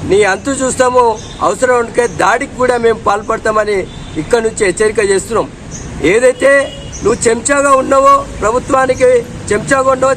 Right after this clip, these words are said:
చెంచాగా వ్యవహరించు, కానీ ఆ కృష్ణ మాదిగ నాయకత్వాన్ని, కృష్ణ మాదిగని నిందించి నువ్వేదో అందలం ఎక్కాలని చూస్తున్నావు. ఖబర్దార్, ఇక్కడ నుంచి మేము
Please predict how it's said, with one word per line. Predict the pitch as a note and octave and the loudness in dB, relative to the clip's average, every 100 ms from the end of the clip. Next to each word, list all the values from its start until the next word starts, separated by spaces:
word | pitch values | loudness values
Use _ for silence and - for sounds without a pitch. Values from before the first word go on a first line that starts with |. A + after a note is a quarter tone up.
| B3 | -2
చెంచాగా | A#3 B3+ B3+ B3 | -2 0 0 0
వ్యవహరించు, | G3+ A#3 C4 C4 - C#3+ - - - - E3 | 2 2 2 0 -4 -6 -6 -8 -8 -4 0
కానీ | G#3 B3+ C4 B3+ A3+ - - - - - - - | 2 4 4 2 0 -4 -10 -10 -12 -12 -10 -4
ఆ | D3 E3+ D3+ - - | -2 -2 -4 -8 -8
కృష్ణ | G3 F3 C#4 | -4 -2 0
మాదిగ | C#4 C4+ C4 C4 | 2 0 2 0
నాయకత్వాన్ని, | A3 A3+ C4 B3 A#3+ A#3+ A#3 A3+ | 0 -2 -2 -2 -2 0 2 0
కృష్ణ | G#3+ F#3+ - B3 | -2 -6 -2 0
మాదిగని | B3+ B3 A#3+ A#3 | 0 0 0 0
నిందించి | G#3+ G3 A3 B3+ - A#3+ G#3+ F#3+ G3 - | 0 0 -2 -6 -2 0 0 -4 -10 -4
నువ్వేదో | F3+ A#3 A#3 A#3+ C#4 G3+ - - - | -2 2 4 4 2 0 -4 -16 -6
అందలం | D#3 G#3+ C4+ C4 | -4 0 2 2
ఎక్కాలని | B3+ B3+ B3 A#3+ A3+ | 2 0 0 0 -4
చూస్తున్నావు. | G#3+ B3 A#3 A#3+ - | -6 -2 0 0 -2
ఖబర్దార్, | A3+ A#3 A#3+ A#3 A3 - - - | -2 -2 0 0 0 -6 -16 -12
ఇక్కడ | - B3 | -2 0
నుంచి | A#3 A#3 - A3+ F#3+ - - - | 0 -2 0 2 2 -2 -10 -4
మేము | G3+ A3 G#3 F#3 | 0 0 0 0